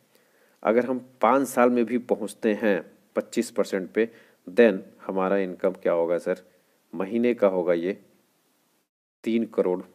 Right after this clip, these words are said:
बाईस लाख रुपए per month होगा। और per day की बात करेंगे तो दस लाख उनसठ हज़ार per day की बात होगी। टेन परसेंट की भी बात करें पाँच सालों में तो एक करोड़ अट्ठाईस लाख रुपए per month होगा।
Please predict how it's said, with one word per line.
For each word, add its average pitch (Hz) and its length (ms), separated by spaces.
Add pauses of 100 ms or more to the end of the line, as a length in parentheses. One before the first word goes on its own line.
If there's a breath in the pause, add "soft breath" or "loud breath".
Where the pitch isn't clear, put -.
(120)
बाईस 107 320
लाख 80 200
रुपए 85 220 (180)
per - 140
month 92 240
होगा। 98 220 (600 soft breath)
और 127 240 (260)
per 117 120
day 107 180
की 101 120
बात 90 220
करेंगे 87 380
तो 117 220 (340)
दस 95 280
लाख 80 280 (120)
उनसठ 92 460
हज़ार 80 440 (140)
per 85 100
day 82 200
की - 100
बात 78 300
होगी। 82 200 (920 soft breath)
टेन 143 180
परसेंट 131 320
की 127 120
भी 127 60
बात 117 260
करें 117 260 (360)
पाँच 107 200
सालों 101 280
में 98 140
तो - 320 (220)
एक 117 340
करोड़ 98 260
अट्ठाईस - 560
लाख 92 200
रुपए 90 280
per 90 180
month 90 240
होगा। 87 260